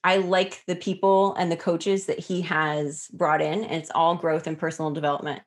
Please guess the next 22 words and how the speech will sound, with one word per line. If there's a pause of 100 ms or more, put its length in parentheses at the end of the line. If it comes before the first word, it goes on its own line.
So
it's
like
Jenna
Kutcher, (540)
uh,
Brendon
Burchard,
Dave
Hollis,
Mel
Robbins,
who
wrote
the
five-second
rule
and
has
a
really
great